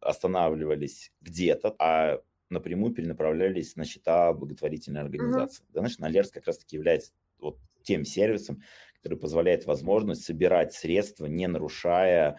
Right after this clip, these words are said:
Speaker 1: возможные алгоритмы, которые у вас прописаны. У нас есть там возможность взять и написать просто свои реквизиты. Я знаю, что это не очень работают. Есть истории, связанные с приложением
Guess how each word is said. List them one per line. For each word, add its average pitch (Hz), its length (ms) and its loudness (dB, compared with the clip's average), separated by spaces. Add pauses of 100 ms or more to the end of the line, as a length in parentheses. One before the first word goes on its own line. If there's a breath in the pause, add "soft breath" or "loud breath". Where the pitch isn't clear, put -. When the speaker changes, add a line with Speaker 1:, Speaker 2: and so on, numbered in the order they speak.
Speaker 1:
возможные 90 680 0
алгоритмы, 78 440 -4
которые 73 240 -6
у 73 40 -2
вас 76 120 -4
прописаны. - 500 -12 (200)
У 107 60 2
нас 113 220 0
есть 95 220 0
там 71 380 -8
возможность 90 540 2
взять 95 280 0
и - 60 -4
написать 92 480 -2
просто 80 600 0
свои 85 480 0 (200)
реквизиты. 87 680 -2
Я 87 120 -4
знаю, 87 140 -2
что - 80 -16
это - 140 -20
не 80 80 -4
очень 73 240 -6
работают. 82 480 -2
Есть 92 260 -4
истории, 85 340 2
связанные 78 720 0
с 85 520 2
приложением 82 800 0